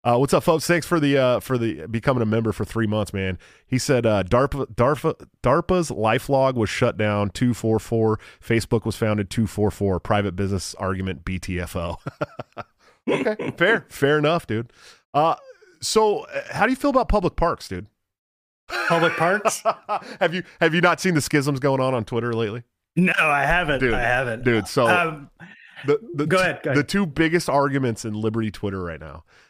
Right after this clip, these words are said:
Speaker 1: are homeless people and sex work, right? Which are just,
Speaker 2: Mm-hmm.
Speaker 1: it's like two fucking asinine things. Not like we have any way to affect this policy at all, uh, as libertarians, but, um,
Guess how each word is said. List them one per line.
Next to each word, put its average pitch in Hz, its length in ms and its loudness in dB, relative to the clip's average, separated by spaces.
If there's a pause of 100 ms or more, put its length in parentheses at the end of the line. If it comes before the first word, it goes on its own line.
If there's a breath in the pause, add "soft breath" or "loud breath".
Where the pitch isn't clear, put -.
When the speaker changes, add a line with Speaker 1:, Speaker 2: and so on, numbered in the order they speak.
(160)
Speaker 1:
are 92 380 -2 (320)
homeless 151 420 0
people 170 480 -4 (640)
and 92 420 -4 (280)
sex - 280 -4
work, - 320 -12
right? 87 260 -8
Which - 180 -10
are 117 80 -6
just, 139 280 -4
Speaker 2:
Mm-hmm. 160 140 -6
Speaker 1:
it's 196 160 -6
like 160 120 -4
two 190 180 0
fucking 147 320 0
asinine 104 420 -2
things. 104 180 -10
Not 165 140 0
like 151 140 2
we 131 100 2
have 127 160 2
any 120 240 -2
way 107 140 2
to 101 80 -2
affect 95 300 -10
this - 100 -12
policy 85 520 -10
at 87 80 -12
all, 87 360 -4 (200)
uh, 85 440 -12
as 92 180 -6
libertarians, 107 420 0
but, 104 160 -8 (380 loud breath)
um, 117 300 -2